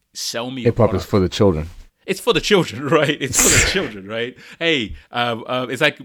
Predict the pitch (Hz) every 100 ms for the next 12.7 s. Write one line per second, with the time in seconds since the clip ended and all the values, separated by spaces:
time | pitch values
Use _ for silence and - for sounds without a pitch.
0 | - 160 - - 120 - 165 160 113 113
1 | 143 - 117 - 135 110 95 _ _ _
2 | _ - 120 110 113 104 110 110 113 101
3 | 98 101 98 - 113 123 98 _ - -
4 | 165 156 135 - - 147 123 87 87 -
5 | - 85 78 82 73 85 87 - - 330
6 | 92 87 117 - 117 - - - - 113
7 | 113 123 151 170 185 196 135 151 - 156
8 | 156 139 _ - - 135 139 131 _ _
9 | 143 - 170 170 160 143 113 _ 120 139
10 | 143 127 127 120 107 - 117 117 123 -
11 | - 131 151 151 101 98 101 107 95 90
12 | 92 90 - 80 - -